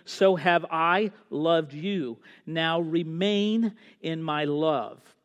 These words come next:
And I want to jump down to verse thirteen. "Greater love has no one than this, to lay down one's life for one's friends."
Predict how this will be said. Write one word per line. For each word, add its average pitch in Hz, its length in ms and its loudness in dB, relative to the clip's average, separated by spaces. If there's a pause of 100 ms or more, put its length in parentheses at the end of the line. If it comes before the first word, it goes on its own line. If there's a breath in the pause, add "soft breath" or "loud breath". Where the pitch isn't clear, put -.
(260 soft breath)
And 135 100 -8
I 143 60 -4
want 151 200 -6
to 185 60 -6
jump 175 280 -8
down 165 260 -2
to 147 80 -4
verse 151 340 -8
thirteen. 143 600 -8 (1700 loud breath)
"Greater 196 480 6
love 156 380 4
has 160 320 -2
no 175 260 -2
one 185 220 0
than 165 220 -4
this, 139 340 -2
to - 160 -4
lay 170 220 2
down 165 320 0
one's 165 280 -8
life 208 280 -2
for 156 240 -6
one's 156 280 -10
friends." 135 600 -8